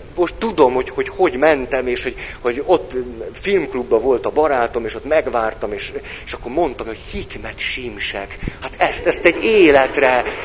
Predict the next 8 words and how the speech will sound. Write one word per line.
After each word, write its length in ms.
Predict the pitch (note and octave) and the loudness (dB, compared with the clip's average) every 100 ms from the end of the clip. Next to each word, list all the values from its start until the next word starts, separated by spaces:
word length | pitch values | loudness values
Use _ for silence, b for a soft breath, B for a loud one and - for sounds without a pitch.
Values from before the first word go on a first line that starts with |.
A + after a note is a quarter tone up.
| B | B
érted? 420 | G3 F#3 G3 - | 6 8 6 4
Hikmet 560 | - A#3 - E3+ E3 D#3+ | 2 2 2 6 6 4
Simsek, 680 | - F3+ D3+ C#3 C#3+ C3+ | 2 2 2 6 6 6
ilyen 220 | D3 D3+ D3+ B B - | 4 4 2 B B -6
gülüzött 580 | G3+ G#3 D#3+ C3+ C3+ - | -2 0 2 6 6 6
a 60 | B2+ | 2
szemem, 440 | - E3+ E3 D3+ | 4 4 4 4
és, 200 | C#3+ | 2